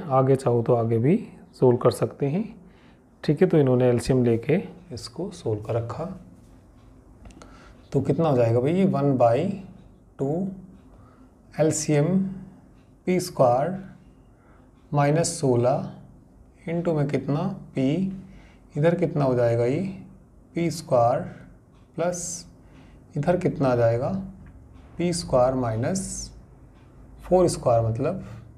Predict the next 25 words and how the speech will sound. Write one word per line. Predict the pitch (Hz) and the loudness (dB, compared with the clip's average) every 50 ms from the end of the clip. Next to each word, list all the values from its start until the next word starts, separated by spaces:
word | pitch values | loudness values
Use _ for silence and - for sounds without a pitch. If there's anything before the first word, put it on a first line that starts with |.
| - - - - - - - - | -20 -20 -20 -20 -20 -20 -20 -18
सिक्सटीन | - - - 202 190 190 - - 208 190 156 131 | -14 -8 -4 -2 -2 -2 0 2 2 2 4 2
आ | 117 | 2
जाएगा, | 110 107 104 104 101 104 107 110 - - - - - - _ - - - - | 0 -2 -4 -4 -6 -6 -8 -10 -12 -16 -20 -20 -20 -20 _ -20 -20 -10 -4
ठीक | - 151 147 208 | -4 -2 2 2
है। | 220 214 - - - - - - - - - - - _ _ - - - - - - - | 0 0 -2 -12 -18 -20 -20 -20 -20 -20 -20 -20 -20 _ _ -20 -20 -20 -20 -18 -8 -4
तो | 139 | -2
ये | 135 151 170 165 | 2 4 4 4
आ | 151 110 | 2 2
जाएगा, | 104 107 101 98 101 107 131 170 - - - - - - - _ _ _ _ _ - _ _ _ _ _ _ _ _ _ - - _ _ - - | 0 -2 -4 -6 -6 -6 -6 -6 -8 -10 -16 -20 -20 -20 -20 _ _ _ _ _ -20 _ _ _ _ _ _ _ _ _ -20 -20 _ _ -18 -14
इसको | - - - 175 156 | -12 -6 -2 0 2
जोड़ | 123 127 131 131 123 | 4 4 4 4 4
देंगे | 117 120 117 120 123 | 2 0 0 -2 -2
तो | 123 151 135 | -2 -2 -4
टू | - 143 139 131 | -2 -2 -4 -2
पी | 120 - 139 | -2 -2 -4
स्क्वायर | 117 - - - 117 113 117 | -4 -4 -6 -6 -4 -2 0
हो | 117 | 0
जाएगा, | 113 117 117 123 131 147 170 190 190 - - - - - - - - _ _ - - - - - - - - - - - - - - - - - - | 2 2 2 0 0 -2 -4 -6 -6 -10 -12 -18 -20 -20 -20 -20 -20 _ _ -20 -20 -20 -20 -20 -20 -20 -20 -20 -20 -20 -20 -20 -20 -20 -20 -14 -6
वन | 151 139 139 151 156 151 | -2 2 2 2 2 4
बाई | 139 127 120 113 113 110 | 2 2 2 2 2 0
टू | 113 123 123 143 165 185 - - - - - - - - - - - - | 0 0 0 0 -2 -4 -6 -8 -14 -18 -20 -20 -20 -20 -20 -20 -20 -14
कितना | - 147 - 185 180 | -12 -8 -4 -2 -2
हो | 160 139 | 0 0
जाएगा | 127 120 117 120 123 | 0 0 0 0 0
ऊपर, | 127 123 127 160 180 196 | 0 0 0 0 -2 -2